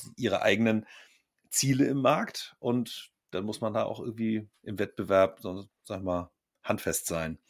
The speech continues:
Ähm, d-, was wäre denn was, wenn du jetzt sagen würdest, du hättest jetzt irgendwie so 'n Wün-, Wunsch frei, äh, an die Klimafee irgendwie, w-, äh, was, was würdest du dir wünschen, was jetzt morgen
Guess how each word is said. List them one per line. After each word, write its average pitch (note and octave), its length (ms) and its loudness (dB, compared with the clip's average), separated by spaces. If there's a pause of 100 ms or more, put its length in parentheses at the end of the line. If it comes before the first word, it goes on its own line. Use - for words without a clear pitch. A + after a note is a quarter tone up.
(380)
Ähm, G2+ 540 4
d-, - 280 -18
was A#2+ 280 0
wäre C#3+ 220 4
denn A#2+ 200 0
was, B2 200 -2
wenn G#2+ 100 -2
du A2+ 80 2
jetzt A2 140 0
sagen G#2+ 160 0
würdest, G#2+ 380 -2
du G2+ 180 -4
hättest G#2+ 180 0
jetzt G2 160 -4
irgendwie G#2 180 -4
so G2+ 100 -2
'n F#2+ 120 -2
Wün-, A#2 180 0
Wunsch B2 340 4
frei, C3+ 460 4 (340)
äh, A2+ 100 2
an A2 180 2
die A2 100 0
Klimafee C#3 600 4
irgendwie, B2+ 420 0 (260)
w-, - 160 -4
äh, A2 300 6 (360)
was, A#2 360 0
was B2 220 0
würdest C3+ 200 0
du C3 60 0
dir A#2 140 2
wünschen, C3+ 280 2
was A#2+ 160 0
jetzt A2+ 160 -6
morgen B2 460 4